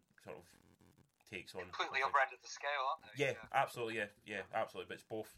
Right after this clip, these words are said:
Speaker 1: both equally as enjoyable, uh, in, in very different ways. Um, but next week out we have some, some big budget release next week. It's, um, we've got Mortal Engines, the weird fantasy one that's out with Peter Jackson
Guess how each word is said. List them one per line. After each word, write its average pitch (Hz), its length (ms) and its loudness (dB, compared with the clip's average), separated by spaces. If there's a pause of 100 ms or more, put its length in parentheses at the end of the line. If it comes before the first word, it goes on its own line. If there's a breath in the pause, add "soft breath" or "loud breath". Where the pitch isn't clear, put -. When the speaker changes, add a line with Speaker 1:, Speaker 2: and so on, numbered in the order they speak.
(200)
Speaker 1:
both 113 260 -8
equally 107 320 -10
as 92 80 -14
enjoyable, 87 460 -10 (140)
uh, 85 300 -6
in, 87 40 -18 (200)
in 90 100 -20
very 85 140 -8
different - 280 -16
ways. - 160 -20 (480 loud breath)
Um, 113 300 4
but 120 180 -4
next 143 360 0
week - 300 -10
out 113 200 -4 (100)
we 113 80 -8
have 110 240 2
some, 98 120 -18 (300)
some 95 120 -14 (140)
big 117 260 0
budget - 280 -2
release 135 260 -10
next - 240 -10
week. 170 120 -18 (200)
It's, 110 220 -6
um, 104 240 -2
we've 98 100 -12
got - 140 -12
Mortal 123 320 2
Engines, 151 500 -6
the 95 400 -6 (880)
weird 104 200 -6 (260)
fantasy 101 420 0
one 104 240 -6
that's 95 180 -12
out 120 200 -6 (300)
with 92 140 -12 (180)
Peter - 140 -6
Jackson 104 540 -2